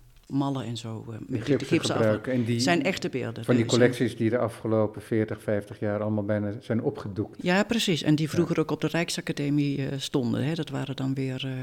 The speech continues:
Speaker 1: kopieën, want het was natuurlijk de goed academische traditie om dus naar kopie te tekenen. Eh, hè, dat, dat was natuurlijk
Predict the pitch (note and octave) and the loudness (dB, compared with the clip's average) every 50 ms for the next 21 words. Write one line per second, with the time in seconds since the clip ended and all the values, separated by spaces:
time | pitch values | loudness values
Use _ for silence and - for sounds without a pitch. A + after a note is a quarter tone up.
0 | C3 - - D3 C#3+ - F#3+ F#3 D#3+ D3 C3 D3+ E3+ F3+ - - D#3+ D3 D3 D3 | -6 -2 -2 -2 -2 0 0 0 2 2 2 0 0 -2 -4 -6 -2 -2 -2 -2
1 | D3+ D3 - D3 C#3+ - - - C#3+ - - - - _ - - D#3 D3 - - | -4 -6 -6 -6 -6 -6 -6 -6 -8 -8 -8 -14 -18 _ -8 -6 -6 -4 -2 -2
2 | F3 - - D3+ - - D3 D#3+ D#3+ D3+ D#3 D3 - - - D3 C#3+ D3+ D3+ D3 | -2 -2 -2 -4 -6 -4 -2 0 2 2 2 0 -2 -4 -6 -6 -4 -4 -4 -4
3 | - - D3+ D3 - D3 C#3+ C#3 C#3+ C#3 C#3 C#3 C3+ - - D3 C#3+ C#3+ C#3 - | -4 -4 -2 -4 -4 -4 -2 -2 -2 -2 -2 -4 -4 -4 -2 -2 -2 -2 -2 -4
4 | D3 D3 - - E3+ D#3 C#3+ - - - - - - D3 - - D3 - D#3+ D#3+ | -6 -4 -2 -4 -4 -4 -4 -8 -12 -18 -18 -14 -12 -10 -10 -8 -4 0 0 0
5 | D#3+ D#3+ - G3 G#3 F#3+ - - D3+ D3+ - C#3+ E3 G3 - - D#3+ D3+ D3 - | 2 0 -2 -2 -2 -2 -4 -4 -4 -4 -4 -4 -6 -6 -6 -6 -6 -8 -8 -10
6 | - - - C#3 - D3 C#3 C#3+ C#3+ - C3 - D3 C3+ - C#3 C3+ C3+ - - | -14 -16 -14 -12 -12 -10 -10 -10 -10 -8 -8 -8 -8 -6 -4 -6 -6 -6 -8 -14